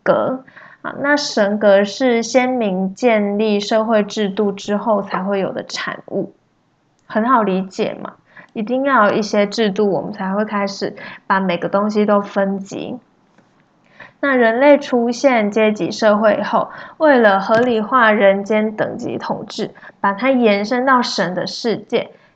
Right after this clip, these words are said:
在神格体系当中啊，主神位居神谱之首啊，那主神也就是众神之神，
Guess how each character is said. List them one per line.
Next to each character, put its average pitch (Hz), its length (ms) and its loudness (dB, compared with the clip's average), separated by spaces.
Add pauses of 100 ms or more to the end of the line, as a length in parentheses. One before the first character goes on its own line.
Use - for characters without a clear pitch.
在 311 220 6
神 214 400 0
格 202 240 4
体 202 220 -4
系 220 300 -4
当 196 340 -2
中 196 260 -2
啊， - 260 -2
主 190 320 -2
神 190 600 0
位 220 260 4
居 208 400 -4
神 190 320 -2
谱 190 280 -4
之 202 280 -4
首 - 400 -6 (440)
啊， 185 180 -4
那 214 180 2
主 202 300 -2
神 175 260 -4
也 170 140 -2
就 214 160 -2
是 208 240 -2
众 202 420 0
神 - 360 -8
之 190 260 -6
神， - 340 -4